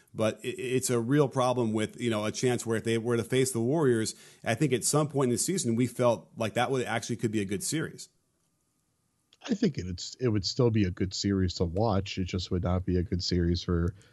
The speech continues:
Speaker 2: the Thunder's <laughs> chances of an upset. 'Cause I feel like the, every, everyone except for the Warriors has a chance to get upset here. Denver has been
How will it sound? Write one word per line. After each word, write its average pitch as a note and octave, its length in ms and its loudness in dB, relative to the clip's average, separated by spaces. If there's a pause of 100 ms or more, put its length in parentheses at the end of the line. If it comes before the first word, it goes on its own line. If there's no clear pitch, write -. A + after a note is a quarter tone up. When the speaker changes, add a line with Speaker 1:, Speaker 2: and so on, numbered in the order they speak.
Speaker 2:
the G2 100 2
Thunder's F#2+ 360 2
<laughs> - 80 -8
chances F2+ 320 0
of F2+ 140 -2
an F2 80 0
upset. - 480 -4
'Cause C#3+ 160 4
I D3+ 60 4
feel B3+ 260 0
like F#2+ 320 -2 (540)
the, C#3 140 -2 (380)
every, C#3+ 520 4 (680)
everyone D#3+ 380 4
except C3+ 280 0
for A2 280 2
the F#2+ 100 -6
Warriors G#2+ 520 0
has F#2+ 140 -2
a F2+ 40 -8
chance F2 260 -6
to F2 60 -12
get E2+ 120 -4
upset - 300 -12
here. G2+ 320 -8 (640)
Denver A#2+ 640 4 (360)
has F#2+ 120 0
been G2 220 0